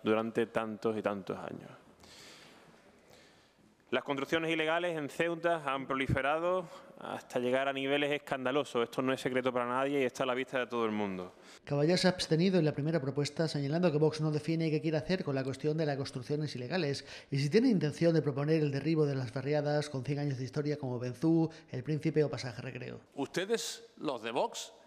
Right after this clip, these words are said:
Speaker 3: ¿qué piensan hacer con barriadas que tienen más de cien años de historia y que no tienen papel en sus casas? ¿Qué piensan hacer?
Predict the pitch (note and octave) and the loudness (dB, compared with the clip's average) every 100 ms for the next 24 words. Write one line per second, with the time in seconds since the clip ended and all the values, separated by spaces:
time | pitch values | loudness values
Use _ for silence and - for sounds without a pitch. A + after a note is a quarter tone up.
0 | _ - F3+ A#3 G#3+ F#3+ D3 F3 G#3+ - | _ -4 -2 -2 -2 -2 -2 -2 -2 -2
1 | F3 C#3+ C3+ B2 F3 F3+ D#3 D3 D#3+ D3 | -2 0 -2 0 -2 -2 -4 -2 -2 -2
2 | D3+ C#3+ C#3+ D#3 D#3+ E3 D3+ - - - | -4 -4 -6 -4 -4 -4 -4 -6 -12 -12
3 | C#3+ D3+ - F3 G#3 C#3+ - - - - | -4 -4 0 -2 0 -2 -4 -14 -20 -20
4 | _ - G3+ - E3 F#3 F#3+ F#3+ F3+ D3+ | _ -8 -4 -2 -2 -2 0 0 0 0
5 | C#3+ D3 C#3+ - A#2+ B3+ - A3+ - - | -2 0 -2 -4 -4 -4 -2 -6 -8 -20
6 | - _ _ _ _ _ _ _ _ _ | -20 _ _ _ _ _ _ _ _ _
7 | _ _ - E3 E3+ C4+ F3 A#2 - F3+ | _ _ -4 -4 -2 -4 -2 -4 -4 -6
8 | - - | -6 -16